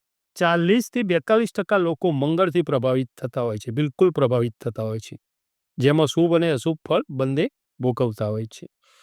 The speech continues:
સારા મંગળથી તમને સારો મંગળ હોય ને કુંડળીમાં તો ખેલકૂદમાં તમે સ્પોર્ટ્સમાં આગળ વધી શકો, એમાં ઉત્તમ ધ્યેય પ્રાપ્ત કરી શકો.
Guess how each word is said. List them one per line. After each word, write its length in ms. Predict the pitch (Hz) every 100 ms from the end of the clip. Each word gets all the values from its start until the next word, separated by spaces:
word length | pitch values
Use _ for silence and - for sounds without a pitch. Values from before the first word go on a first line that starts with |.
| _ _
સારા 420 | - - 160 190 262
મંગળથી 800 | 233 226 226 226 220 _ 214 214
તમને 540 | - 180 180 190 214 294 _ _ _ _ - 131
સારો 260 | 127 160
મંગળ 300 | 175 170 175
હોય 180 | 175 220
ને 160 | 233 120 151 -
કુંડળીમાં 400 | 139 139 135 127
તો 140 | 123
ખેલકૂદમાં 840 | 127 - 156 160 175 151 160 165 156 - _ _ _ -
તમે 180 | 143 156
સ્પોર્ટ્સમાં 640 | - 156 147 - 165 156
આગળ 200 | 143 151
વધી 240 | 143 143
શકો, 380 | 131 135 - 135 - _ _ _ _ -
એમાં 160 | 139 143
ઉત્તમ 440 | 117 151 143 139
ધ્યેય 180 | 123 131
પ્રાપ્ત 380 | 123 135 - 127
કરી 260 | 131 127
શકો. 380 | 113 123 - 131